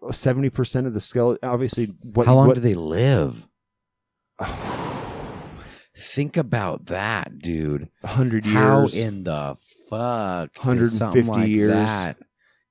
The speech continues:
Speaker 2: get that big, dude. I bet you, yeah.
Speaker 1: Rapid growth, but though that's the thing is
Speaker 2: You
Speaker 1: they're
Speaker 2: think
Speaker 1: just
Speaker 2: so?
Speaker 1: yeah, they're ju-, so the gestation period inside the egg they don't, they know isn't very long.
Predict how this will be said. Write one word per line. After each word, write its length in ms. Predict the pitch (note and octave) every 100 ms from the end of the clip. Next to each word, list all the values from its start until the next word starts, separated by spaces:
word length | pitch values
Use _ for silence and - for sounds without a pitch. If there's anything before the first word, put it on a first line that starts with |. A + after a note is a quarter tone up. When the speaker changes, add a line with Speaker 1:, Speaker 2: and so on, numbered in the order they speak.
| -
Speaker 2:
get 200 | A#2 A#2+
that 280 | A#2 F#2 D2+
big, 480 | D#2+ G#2 A2+ - -
dude. 180 | G2+
I 120 | F#2 G#2+
bet 200 | A2 E2+
you, 120 | E2+
yeah. 100 | D#2
Speaker 1:
Rapid 380 | B2+ G#2+ B2 G#2
growth, 320 | A2 G#2+ - -
but 160 | -
though 120 | B2
that's 140 | A2+ G#2
the 60 | G#2+
thing 240 | B2 A2+
is 80 | F#2+
Speaker 2:
You 60 |
Speaker 1:
they're 80 | G2
Speaker 2:
think 100 | G2+
Speaker 1:
just 160 | A2+ G#2
Speaker 2:
so? 260 | G#2+ A2+ A#2 G#2+
Speaker 1:
yeah, 240 | G#2 A2+
they're 140 | G2+
ju-, 180 | G#2 A#2+
so 160 | A2+ A2+
the 100 | G#2
gestation 680 | G2 A2 - - C3 - A2+
period 340 | A2 G#2 G2
inside 360 | F#2+ - G2+ G2+
the 160 | G2
egg 280 | G#2 G#2 G#2
they 140 | F#2 F2
don't, 220 | F#2+ F#2
they 120 | F#2+
know 260 | F#2 F2+ G2
isn't 200 | G2 F#2
very 180 | F#2 F2+
long. 300 | F2 F#2